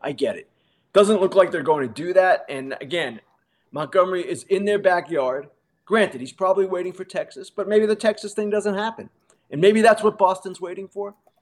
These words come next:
Maybe they're thinking, "Okay, if that blows up, we can get Montgomery at a better price." But they could use, not could use, they need a top-of-the-rotation guy.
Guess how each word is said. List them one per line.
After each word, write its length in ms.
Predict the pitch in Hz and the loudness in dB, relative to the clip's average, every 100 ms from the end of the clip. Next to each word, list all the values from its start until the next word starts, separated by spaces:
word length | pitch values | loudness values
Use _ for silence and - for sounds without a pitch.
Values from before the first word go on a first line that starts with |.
| _ | _
Maybe 160 | 143 151 | -14 -10
they're 120 | 165 | -10
thinking, 360 | - 175 156 151 | -8 -10 -10 -8
"Okay, 360 | 151 110 67 65 | -8 -10 -18 -18
if 80 | - | -10
that 220 | 139 143 | -8 -8
blows 300 | 151 147 131 | -6 -6 -4
up, 240 | 143 139 | -6 -4
we 80 | 131 | -10
can 100 | - | -8
get 160 | 117 101 | -10 -8
Montgomery 480 | 123 117 123 117 113 | -8 -10 -12 -12 -12
at 60 | |
a 60 | 113 | -10
better 220 | 120 117 | -10 -12
price." 500 | - 127 127 127 - _ _ - | -4 -2 -2 -6 -16 _ _ -4
But 280 | 127 - _ _ _ _ _ - | -4 -4 _ _ _ _ _ -8
they 220 | 143 170 | -2 -2
could 200 | 165 139 | -2 -4
use, 480 | 139 135 127 123 - _ _ - - | 0 0 0 -6 -16 _ _ -20 -12
not 400 | 117 117 - _ | -8 -8 -10 _
could 260 | - 143 90 | -10 -8 -8
use, 300 | 87 71 - _ - | -12 -16 -20 _ -4
they 200 | 160 160 | -2 -2
need 500 | 135 165 135 95 - - | -2 -4 -4 -8 -16 -18
a 60 | |
top-of-the-rotation 920 | - 127 120 104 104 107 101 95 76 82 | -8 -4 -6 -6 -12 -12 -12 -14 -14 -10
guy. 260 | 71 52 | -10 -12